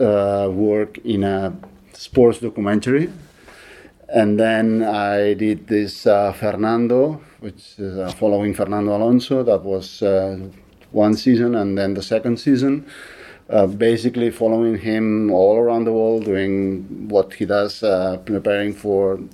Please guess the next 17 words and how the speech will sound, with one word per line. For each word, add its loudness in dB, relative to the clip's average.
Formula 0
One 2
in -4
the -6
second -6
season, 2
and -4
the -6
previous -2
one -2
for 2
the -2
in -6
five 0
hundred -4
miles, -2
uh, -4